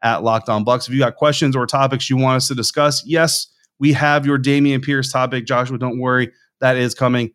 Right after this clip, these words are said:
Send them in to locked on bucs podcast at gmail dot com or hit us up on Twitter or call in. Even better, be a part of the show by dialing eight one three,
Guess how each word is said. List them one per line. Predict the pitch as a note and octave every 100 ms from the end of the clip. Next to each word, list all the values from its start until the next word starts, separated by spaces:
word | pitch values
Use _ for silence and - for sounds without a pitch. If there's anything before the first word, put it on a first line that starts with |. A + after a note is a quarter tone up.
| _
Send | - D#3 C3+
them | C3+
in | B2 G#2
to | B2
locked | A#2+ A#2+ C3
on | B2
bucs | A#2 B2 - -
podcast | B2+ B2 C3 B2+ C3
at | A#2
gmail | A2+ C3 B2 A#2+
dot | A#2 A#2
com | B2+ B2+
or | G#3+ F#3
hit | B2
us | -
up | G#2
on | F#2+
Twitter | - C3+ C#3
or | A#3+ B3 D4
call | - E3 D3
in. | F#3+ G3 E3 - _ -
Even | D3 C#3
better, | B2+ E3 C3+
be | C3+
a | C3
part | D3 C#3
of |
the | B2
show | C#3
by | A#2 A2+
dialing | A#2 D3 D3+ A#2+
eight | B2+ C#3+
one | C#3 C3+
three, | D#3 F3